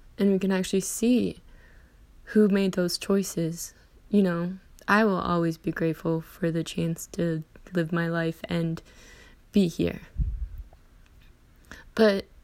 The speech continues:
me being thankful for the fact I'm here doesn't discredit the choices that they made. Both the people who brought me into this world,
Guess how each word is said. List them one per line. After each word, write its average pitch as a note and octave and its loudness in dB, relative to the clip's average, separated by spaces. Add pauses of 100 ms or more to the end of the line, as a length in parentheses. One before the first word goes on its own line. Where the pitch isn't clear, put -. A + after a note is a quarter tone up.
(360)
me A#3 6
being A3 2 (840)
thankful G#3 2
for A3 0
the G3 2
fact F#3+ -2 (180)
I'm G3 4
here G3+ -2 (1040)
doesn't A#3 2
discredit F#3+ 0 (220)
the F3+ -2
choices F3 -4 (400)
that - -4
they F#3 0
made. - -6 (1000)
Both G3 0
the G3+ 0
people F#3 -2
who F#3 -6
brought F#3 -4
me F3 -2
into F3 -2
this E3+ -4
world, E3+ -2